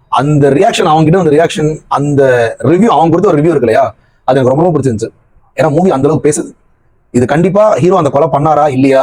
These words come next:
அப்படின்றத ஸ்டேட் பண்ற ஒரு மூவி தான். கண்டிப்பா பார்க்கணும். must, must, must watch. ஆக்டிங்லாம் வந்து must watch. அதை பார்க்கும்போதே wow, wow, wow, wow, wow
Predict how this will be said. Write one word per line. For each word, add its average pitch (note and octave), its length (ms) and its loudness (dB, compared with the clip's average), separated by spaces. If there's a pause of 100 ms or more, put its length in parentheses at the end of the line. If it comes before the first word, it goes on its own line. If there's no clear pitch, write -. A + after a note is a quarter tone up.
அப்படின்றத B2+ 380 -2
ஸ்டேட் D#3 260 -4
பண்ற C3 240 -2
ஒரு A#2 140 -2
மூவி B2 200 0
தான். A#2+ 140 -4 (600)
கண்டிப்பா F#3 340 2
பார்க்கணும். A2+ 260 -4 (200)
must, - 200 -4 (100)
must, - 220 -4
must - 220 -4
watch. - 160 -4 (220)
ஆக்டிங்லாம் G3 580 -2
வந்து G3 160 0 (580)
must B2+ 440 0
watch. - 180 -2
அதை A#2+ 180 2
பார்க்கும்போதே F3 420 0 (280)
wow, C#3 120 2 (360)
wow, D3 120 2 (140)
wow, D3 180 2
wow, - 140 0
wow B2 100 0